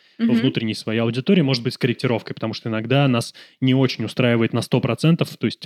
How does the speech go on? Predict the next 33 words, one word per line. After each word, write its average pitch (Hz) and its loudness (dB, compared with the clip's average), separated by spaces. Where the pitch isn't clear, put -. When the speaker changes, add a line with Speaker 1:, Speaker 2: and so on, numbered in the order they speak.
Speaker 2:
отличные 135 2
ребята 110 0
у 107 -2
нас 117 -4
работают, 170 0
но 127 -2
мы 147 2
хотим 123 0
ещё 110 0
и 117 4
других. 113 -2
Чё 165 6
делать 131 4
теперь 110 0
будем? 104 0
Speaker 1:
Мгм. 240 -2
Ну, 262 0
дальше, 240 -4
мне 226 0
кажется, 240 -6
зависит, 214 -6
зависит 226 -2
от, 208 -6
а, 190 -2
времени, 226 0
<laughs> 262 2
которым 254 2
располагает, 226 0
а, 202 2
команда. 202 -2
Вот, 202 -2
а, 190 -2
если 214 0